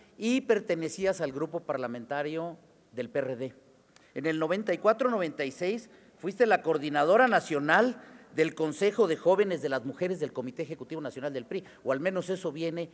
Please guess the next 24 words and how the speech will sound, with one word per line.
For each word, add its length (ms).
en 100
tu 160
ficha 400
en 140
internet 400
y 40
ahorita 280
te 80
lo 100
paso 280
para 160
que 100
lo 120
tengas 380
y 80
lo 160
puedas 320
aclarar. 340
Pero 220
aquí 400
hay 260
que, 440
hay 220
que, 440